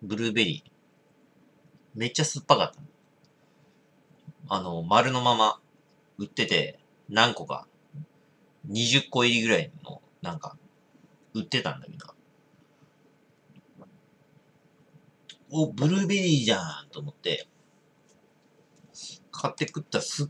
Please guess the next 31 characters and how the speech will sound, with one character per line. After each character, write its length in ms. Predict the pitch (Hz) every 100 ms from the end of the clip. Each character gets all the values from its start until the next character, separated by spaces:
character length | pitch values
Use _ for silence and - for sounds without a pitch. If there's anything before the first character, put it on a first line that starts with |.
| -
ぱ 80 | 330
か 100 | 151
っ 60 | -
た 80 | 92
ん 60 |
だ 100 | 80
け 80 | 80
ど、 240 | 90 85 87
俺、 600 | 185 185 175 160 160 160 -
甘 280 | 120 190 208
い 240 | 202 202
ブ 140 | 165 180
ル 100 | 196
ー 40 |
ベ 100 | 190
リ 160 | 180 101
ー 40 |
は 100 | 78
ね、 180 | 151 147 - - - _ _ _ _ _ _ -
食 160 | -
っ 40 | -
た 140 | -
こ 100 | 90
と 800 | 82 80 156 156 78 76 - -
あ 100 | 135
ん 60 | 185
ま 140 | 180
な 160 | 170 175
い 60 |
か 80 |
も 60 | -